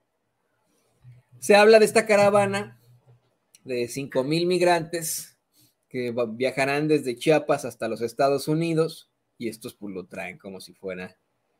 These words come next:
te-, le-, les digo, en un sentimiento antiinmigrante que no solamente existe acá en Estados Unidos, allá en México también por periódicos como Crónica. Están al mismo nivel que Greg Abbott.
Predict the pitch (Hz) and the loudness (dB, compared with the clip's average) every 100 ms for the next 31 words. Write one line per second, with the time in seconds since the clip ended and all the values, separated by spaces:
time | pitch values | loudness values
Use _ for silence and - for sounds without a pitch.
0 | _ 139 131 139 143 156 180 214 147 165 | _ -10 -4 -2 4 4 6 2 2 2
1 | 202 190 160 151 160 180 160 139 123 139 | 0 0 -2 -2 0 -2 0 -2 0 0
2 | 151 220 139 151 165 208 196 208 208 208 | 0 -2 -2 -2 2 2 2 -2 -4 -4
3 | 202 - 208 208 196 196 196 185 196 185 | -8 -4 -4 -2 -4 -4 -2 -2 -4 -4
4 | 175 175 175 160 151 156 170 175 175 - | -4 -2 0 -2 -2 -4 -4 -6 -6 -4
5 | 147 131 117 135 156 160 156 117 131 151 | -4 -2 -4 -2 0 0 0 -4 -4 -4
6 | - - 127 127 - 139 143 135 - - | -8 -10 -10 -8 -4 -4 -2 -6 -10 -18
7 | - _ _ _ _ _ _ _ _ _ | -20 _ _ _ _ _ _ _ _ _
8 | _ _ _ _ _ _ - - 170 214 | _ _ _ _ _ _ -14 2 4 6
9 | 196 190 175 220 202 147 131 151 165 175 | 4 2 0 2 2 2 0 0 0 0
10 | 175 196 226 202 185 - | 2 0 0 -4 -4 -6